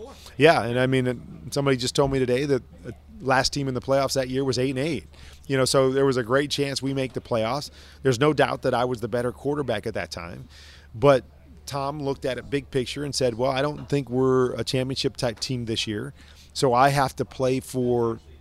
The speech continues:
next year or two years from now, and what's the right move?" Um, so again, I think all those things can factor into this, and you just don't know until you cross some of those paths and go, "Okay,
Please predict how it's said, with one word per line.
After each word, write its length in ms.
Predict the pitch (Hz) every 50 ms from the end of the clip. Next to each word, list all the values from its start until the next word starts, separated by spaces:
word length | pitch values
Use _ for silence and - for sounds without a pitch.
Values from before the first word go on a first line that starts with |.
| -
next 300 | - 131 127 - - -
year 200 | 131 131 147 151
or 120 | 139 113 -
two 180 | - - 147
years 260 | 143 135 139 139 127
from 180 | - - 127 120
now, 280 | 117 110 120 139 151 143
and 280 | 127 117 127 123 - - - - - -
what's 300 | 110 110 143 143 - -
the 140 | - 151 135
right 280 | 127 131 127 123 120
move?" 400 | 113 113 110 110 123 151 156 - - - - - - - -
Um, 280 | - 151 156 151 147 139
so 160 | - 196 202
again, 260 | 196 165 208 233 165
I 220 | 117 110 131 139 120
think 200 | - 180 175 - -
all 240 | 131 156 202 226 220
those 240 | 220 202 175 -
things 280 | - - 175 180 165 -
can 180 | - - 143 127
factor 500 | - - 151 156 151 - - 135 123 127
into 240 | 151 196 202 151 123
this, 360 | 110 110 104 107 110 - - - - - - - - - - - -
and 160 | 143 143 143
you 80 | 143 143
just 260 | 127 165 160 - 123
don't 300 | 120 170 165 156 127 127
know 340 | 131 139 147 156 160 147 135
until 300 | 127 120 - 147 139 131
you 160 | 127 131 127
cross 400 | 113 - - - 147 147 147 131
some 240 | - - - 143 139
of 140 | 135 131 120
those 260 | 123 127 120 117 -
paths 540 | - - - 139 147 151 147 139 127 - -
and 120 | 123 120
go, 380 | 117 117 123 123 120 117 113 107 - - - - - - - -
"Okay, 460 | 127 135 - 143 131 135 156 165